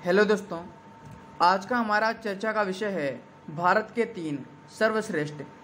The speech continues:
पर्यटन गांव। आइए देखते हैं ये चर्चा में क्यों हैं। हाल ही में संयुक्त राष्ट्र विश्व पर्यटन संगठन यानी यू एन डब्ल्यू टी ओ ने भारत के तीन गांवों को सर्वश्रेष्ठ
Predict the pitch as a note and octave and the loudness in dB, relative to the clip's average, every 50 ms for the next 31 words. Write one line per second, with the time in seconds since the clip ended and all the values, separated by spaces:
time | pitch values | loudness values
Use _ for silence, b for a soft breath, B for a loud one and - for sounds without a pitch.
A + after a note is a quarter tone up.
0 | - - - F3+ F#3 F#3+ F#3 G3 G#3+ G#3+ F#3+ D#3+ D3+ D3 C#3 C3+ B2 - - - | -12 0 4 6 6 6 4 4 0 -2 -2 -2 -2 -2 -2 -4 -8 -12 -18 -20
1 | - - - - - - - - - E3 F3+ F#3+ A3+ A#3+ G3 G3+ G3 G3 G3+ G#3 | -20 -20 -20 -20 -20 -20 -20 -2 4 6 6 6 6 2 0 0 -2 -4 -4 -4
2 | G3 F#3+ F#3+ F#3+ F#3 F#3 - - - - G3 G#3 G3+ G3+ F#3 F#3+ - G3+ G3 G3 | -2 -2 -2 -4 -6 -8 -14 -18 -8 -4 -4 -2 0 0 0 0 2 2 2 2
3 | G3+ G3 G3 F#3+ F#3+ F#3 F#3 F#3 F3+ - - - - - - - - - - - | 0 -2 -2 -2 -2 -2 -4 -6 -10 -14 -18 -20 -20 -20 -20 -20 -20 -20 -20 -20
4 | - - - - - - - - - F3 F3+ F#3+ G#3+ A#3+ B3+ B3+ C4 B3 A#3+ - | -20 -20 -20 -20 -20 -20 -20 -16 -4 2 2 4 4 2 0 -2 -4 -6 -8 -8
5 | A3 A3+ A#3 A#3 A3+ F#3+ E3+ E3 E3 - - D#3+ D#3+ D#3+ G#3 A#3 - B3+ A#3+ - | -8 -8 -4 -2 2 2 2 2 0 -4 -12 -14 -8 -8 -8 -4 -4 -4 -4 -4
6 | - - - - - G3 F3+ F3+ - A3 A3 G3+ - F3 D#3+ D#3 D#3 D#3 E3+ D#3+ | -10 -18 -12 0 4 4 6 6 4 0 -4 -6 -6 -6 -6 -6 -6 -6 -6 -8
7 | D#3 D3 D3 - - - - - - - E3 E3 D#3+ E3 D#3+ D#3 - - - - | -8 -10 -12 -14 -18 -20 -20 -20 -14 -6 -4 -4 -2 -2 -4 -6 -6 -10 -14 -20
8 | - - - - E3 G3 A3+ A3+ G#3+ F3 D#3 D3+ D3 D3 - D#3 E3 F3 F3 G3+ | -20 -18 -14 -6 -2 2 2 4 4 2 2 0 -4 -8 -2 2 2 2 2 2
9 | A3+ A#3+ A#3 G#3+ F#3+ F3+ E3 D#3 D3 C3+ B2+ B2 - - - - D#3 D3 E3+ F3+ | -2 -4 -4 -2 0 0 0 0 0 -2 -4 -8 -12 -16 -16 -14 -12 -4 0 2
10 | G3 A3+ A#3 - - A#3+ A#3 A#3 A3 A3 G#3+ G3 F3+ F3 E3+ F3 F3+ F3 - D#3 | 2 2 2 0 -2 -2 -2 -2 -4 -6 -4 -2 0 0 0 0 -2 -4 -4 -4
11 | C#3 C3 B2 - - - - - - - G#3+ A3+ A#3 A3 G3+ - E3+ D#3 D3+ D3+ | -4 -6 -6 -10 -14 -20 -20 -20 -8 0 0 2 2 2 -2 -2 -2 -2 -2 -2
12 | - - | -4 -10